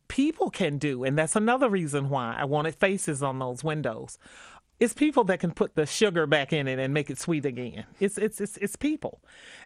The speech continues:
And I'm hoping that the efforts of the organizations like Sweet Auburn Works will inspire, uh, younger people to want to do exciting things, uh, along that,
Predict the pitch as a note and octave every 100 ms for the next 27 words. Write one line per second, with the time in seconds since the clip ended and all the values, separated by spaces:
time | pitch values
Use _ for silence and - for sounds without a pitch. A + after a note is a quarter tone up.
0 | - F#3+ F3 E3+ F3+ F3+ E3 G#3+ A#3+ -
1 | F#3 D#3+ D3+ D3+ C#3+ C#3 - D3+ - F#3+
2 | G3+ C3 - - - _ _ _ - E3
3 | D3+ D#3+ D3+ D3 - _ F3+ D#3 D#3 D3+
4 | D#3 E3+ D3 C#3+ C#3+ C3+ C#3 - - -
5 | D3+ C3+ C3 C#3 C#3+ C3+ B2 - E3+ E3
6 | D3+ - - - _ _ _ A3 A3 -
7 | A#3 C#4 F3 A2 - - _ _ _ _
8 | - D#3+ C#3 - _ F#3 F3+ F#3 F#3 E3+
9 | G3+ F3 E3+ E3 - G#3 F3+ E3+ D#3+ D#3
10 | D#3+ _ _ _ _ _ F#3 F3+ G#3+ C4+
11 | - - F#3+ E3+ A3 G3+ D3+ D#3 - E3
12 | D#3 D#3 D3 F#3 F3+ - C3 - - _
13 | _ _ _ F3 - F3 E3 D3 D3 C#3+